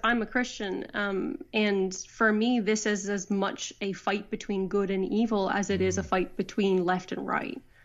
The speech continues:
Speaker 2: Like a spiritual war rather than a
Speaker 1: Yeah,
Speaker 2: political
Speaker 1: well,
Speaker 2: one.
Speaker 1: that's how it feels to me. I mean, I could be
Speaker 2: Mm-hmm.
Speaker 1: wrong about that, but
Speaker 2: I have
Speaker 1: that's,
Speaker 2: many
Speaker 1: that's
Speaker 2: people
Speaker 1: certainly how it seems.
Speaker 2: Yeah, my men's group, uh, often puts that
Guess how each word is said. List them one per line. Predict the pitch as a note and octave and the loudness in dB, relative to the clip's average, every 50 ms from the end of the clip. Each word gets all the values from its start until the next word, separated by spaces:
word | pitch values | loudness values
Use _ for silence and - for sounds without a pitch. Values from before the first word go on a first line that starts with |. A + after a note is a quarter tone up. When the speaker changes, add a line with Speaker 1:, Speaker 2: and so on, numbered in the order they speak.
| - - | -10 -6
Speaker 2:
Like | G#2 G#2 G2+ | -6 -4 -2
a | G#2 | 0
spiritual | - - - A#2 A2 G#2+ - - A2+ G2+ F#2+ F2+ | 0 2 2 2 2 2 0 -2 -2 -2 -2 -4
war | F2+ F#2 F2+ E2+ - - | -4 -2 -2 -4 -4 -6
rather | - F#2 F2+ F#2 F2 | -6 -4 -4 -4 -4
than | E2 F2+ | -6 -6
a | F2 | -6
Speaker 1:
Yeah, | E2+ - | -4 -4
Speaker 2:
political | A3 G#3 - C#4 - D4 | -2 0 0 2 2 2
Speaker 1:
well, | C#4 - | 2 2
Speaker 2:
one. | C#4 | 2
Speaker 1:
that's | D4+ D4 - | 0 0 2
how | - D4+ C#4 A3 | 2 2 2 2
it | - | 0
feels | - - B3 C#4+ C4 A3+ - | -2 -2 0 0 0 0 -2
to | - - F#3+ | -6 -4 -2
me. | G3+ A#3 B3+ A3 | -2 0 0 0
I | F#3+ | 0
mean, | G3 G#3 G#3+ | 0 0 0
I | G#3 | 0
could | - - C4+ G#3+ | 2 2 2 2
be | G3 F#3 | 2 2
Speaker 2:
Mm-hmm. | F3+ | 2
Speaker 1:
wrong | G3 G#3 A#3 B3 A3+ | 2 2 2 0 0
about | G3+ F#3+ F3+ F#3 F#3 - | -2 -4 -4 -6 -4 -4
that, | F#3+ G3+ A3 - - - | -2 -4 -4 -4 -6 -8
but | G3 - - - - - | -8 -8 -8 -10 -6 -2
Speaker 2:
I | - | 2
have | E3+ E3+ | 2 4
Speaker 1:
that's, | D#3 E3+ | 4 4
Speaker 2:
many | F3+ F3+ G3+ | 4 4 4
Speaker 1:
that's | A3 - | 6 6
Speaker 2:
people | E3 A#3+ - D3 C3 A#2+ A#3+ | 6 6 6 4 4 2 2
Speaker 1:
certainly | A#3+ B3 A3+ | 2 0 0
how | A3 - | 0 -2
it | |
seems. | - - - - A3 - F#3 G#3+ - - - - - | -8 -16 -16 -12 -10 -8 -8 -8 -8 -12 -16 -14 -6
Speaker 2:
Yeah, | C3+ C3+ C3 B2+ | -2 0 0 0
my | B2+ B2+ B2+ | 0 0 -2
men's | B2+ C3+ C#3 B2+ | -2 -4 -4 -4
group, | - C#3+ B2+ - - - F#3 A3+ - - | -2 -2 -2 -4 -4 -10 -18 -20 -12 -8
uh, | A2+ A#2 A#2 A#2 A2 - - - - | -4 -4 -2 -2 -4 -6 -10 -10 -4
often | A#2 A#2 A#2 - - A2 - | -2 0 0 0 0 0 0
puts | - - G#2 - - - | 0 0 0 -2 -6 -6
that | A#2+ A2 G#2 G2+ - | -4 -4 -4 -4 -8